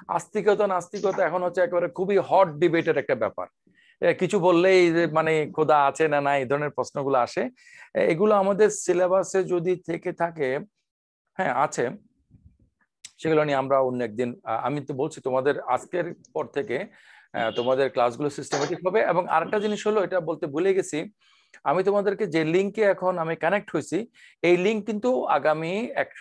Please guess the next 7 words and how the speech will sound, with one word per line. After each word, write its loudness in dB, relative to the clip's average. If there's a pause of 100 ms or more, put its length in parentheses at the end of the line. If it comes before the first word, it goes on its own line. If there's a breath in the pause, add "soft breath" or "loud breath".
(120)
মাস 0
পর্যন্ত -4
কন্টিনিউ -6
করবে, -8 (320)
নেক্সট -4
ফোর 0
উইকস। -8